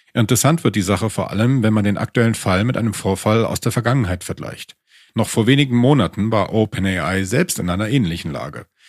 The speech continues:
Damals beschuldigte Open A I das chinesische Unternehmen DeepSeek, ungefragt und automatisiert ihre Online-Dienste wie Chat G P T systematisch abgesaugt zu haben. Die Reaktion von Open A I damals: heftige Kritik,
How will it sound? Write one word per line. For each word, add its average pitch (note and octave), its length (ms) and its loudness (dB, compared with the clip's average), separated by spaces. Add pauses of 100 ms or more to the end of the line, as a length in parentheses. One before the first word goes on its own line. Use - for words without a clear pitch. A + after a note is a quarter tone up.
(180)
Damals A2 380 2
beschuldigte G#2+ 560 0
Open G2 260 -2
A E2 280 -2
I A#2 60 -4
das A#2+ 160 -4
chinesische G#2+ 520 -2
Unternehmen G2+ 440 -2
DeepSeek, - 560 -4 (320)
ungefragt C3 640 2
und G2+ 100 -6
automatisiert F#2+ 840 -2
ihre F#2+ 260 -4
Online-Dienste G#2 800 -2
wie G#2+ 120 0
Chat G#2 220 0
G - 140 -2
P F2+ 140 -6
T - 300 -4
systematisch G2+ 840 -2
abgesaugt - 580 -6
zu - 160 -8
haben. D#2 300 -6 (520)
Die F#2+ 60 -2
Reaktion A#2+ 560 0
von G2 140 -2
Open G2+ 360 -2
A E2 240 -2
I E2 80 -4
damals: G#2+ 560 -2
heftige C#3+ 480 0
Kritik, A2+ 540 -2